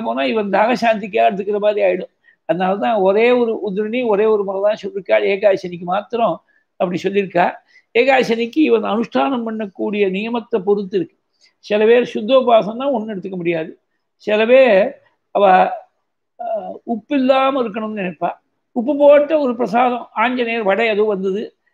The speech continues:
அத ம-, ஆஞ்சநேயர் வடைனா சாதாரணமா ஒரு ஏழு எட்டு நாளைக்கு வச்சுக்கலாம், அது மறுநாள் ஸ்வீகரிக்கலாமே. அதனால சில பேர் கேட்பா, ராமநவமி அன்னைக்கு உபவாசம், இருபத்தி நாலு ஏகாதசிக்கு துல்லியமா சொல்லிருக்கா ஏ-, ராமநவமியை. ராமநவமி அன்னைக்கு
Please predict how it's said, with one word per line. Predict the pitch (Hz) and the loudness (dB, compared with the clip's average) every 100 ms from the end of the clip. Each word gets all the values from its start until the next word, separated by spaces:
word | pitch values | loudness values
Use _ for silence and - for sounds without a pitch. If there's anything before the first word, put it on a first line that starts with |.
| _ _ | _ _
அத | 180 175 156 151 - _ _ | -4 0 0 -2 -8 _ _
ம-, | 220 208 | -10 -10
ஆஞ்சநேயர் | - 185 214 226 214 | -6 -4 -2 -2 -2
வடைனா | 202 202 226 | -2 -2 -2
சாதாரணமா | 196 196 202 202 208 | 0 0 0 0 0
ஒரு | 196 190 | 0 2
ஏழு | 190 | 0
எட்டு | 190 | 0
நாளைக்கு | 202 202 202 | -6 -4 -4
வச்சுக்கலாம், | 170 214 240 - _ _ _ _ - | -4 -6 -10 -12 _ _ _ _ -2
அது | 262 | 2
மறுநாள் | 214 285 302 | 2 0 -4
ஸ்வீகரிக்கலாமே. | 240 - 220 214 180 185 156 139 _ _ _ _ _ | -4 -6 -6 -6 -4 -4 -4 -8 _ _ _ _ _
அதனால | 160 170 226 175 156 - _ _ _ _ | -6 -2 0 0 0 -6 _ _ _ _
சில | 196 202 | 0 4
பேர் | 233 254 | 4 2
கேட்பா, | 214 214 220 - | 0 -2 0 -4
ராமநவமி | 147 170 233 247 226 214 | -2 -2 -2 -4 -6 -6
அன்னைக்கு | 214 196 262 | -8 -8 -4
உபவாசம், | 214 208 208 | 0 0 0
இருபத்தி | 214 190 240 240 233 | 0 2 0 -2 -4
நாலு | 226 214 208 | -2 0 2
ஏகாதசிக்கு | 208 240 247 220 226 | 0 2 0 -2 -8
துல்லியமா | 202 208 226 226 | -10 -6 -4 -4
சொல்லிருக்கா | 220 202 196 208 190 | -6 -8 -6 -2 0
ஏ-, | 196 - - | -2 -6 -4
ராமநவமியை. | 165 190 202 180 170 - _ _ _ - _ _ - | 0 0 -2 -6 -10 -14 _ _ _ -20 _ _ -4
ராமநவமி | 202 214 247 262 226 | 2 2 2 0 0
அன்னைக்கு | 208 208 - | -2 -4 0